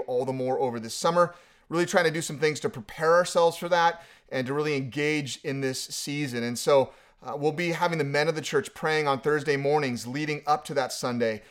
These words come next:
to kind of lay the groundwork, kind of pave the path in a sense through prayer for what we'll do together on Sundays. And then Sunday morning, we'll be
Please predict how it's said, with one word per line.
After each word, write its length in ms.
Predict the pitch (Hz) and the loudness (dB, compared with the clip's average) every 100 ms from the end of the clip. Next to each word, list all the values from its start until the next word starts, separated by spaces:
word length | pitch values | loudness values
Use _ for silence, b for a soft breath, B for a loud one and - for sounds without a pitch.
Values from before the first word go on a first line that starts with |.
| b b | b b
to 80 | 139 | -8
kind 200 | 180 180 | -2 -2
of 120 | 127 - _ _ _ - | -2 -8 _ _ _ -18
lay 320 | 208 143 151 | -8 2 4
the 120 | 165 | 4
groundwork, 680 | 143 143 139 156 127 117 113 | 2 2 2 2 0 -4 -4
kind 160 | 160 139 | -6 -6
of 100 | - | -6
pave 320 | - 170 156 | -6 -4 -4
the 80 | 151 | -6
path 380 | - 156 147 | 0 0 0
in 80 | 143 | -4
a 40 | 123 | -4
sense 300 | - 123 - | -6 -6 -6
through 140 | 131 | -10
prayer 440 | - 156 147 117 B B B | -2 4 4 4 B B B
for 120 | - | -4
what 200 | 143 147 | 4 4
we'll 100 | 147 | 4
do 160 | 139 143 | 0 -4
together 460 | 131 143 139 135 127 | -6 0 2 4 0
on 100 | 120 | -2
Sundays. 460 | - 135 123 120 | -2 -2 -2 -4
And 80 | 135 | -4
then 100 | 139 | -4
Sunday 320 | - 185 170 | 0 0 2
morning, 420 | 156 165 175 139 | 2 2 2 0
we'll 120 | 127 143 | -4 -4
be 260 | 139 127 | -2 -4